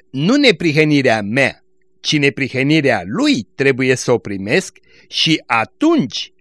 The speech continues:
abia atunci, voi intra în împărăția cerurilor. Neprihănirea mea are natura pământului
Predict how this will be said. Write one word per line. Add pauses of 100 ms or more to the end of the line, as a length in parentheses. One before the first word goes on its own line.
(120)
abia
atunci,
voi
intra
în
împărăția
cerurilor. (680)
Neprihănirea
mea
are
natura
pământului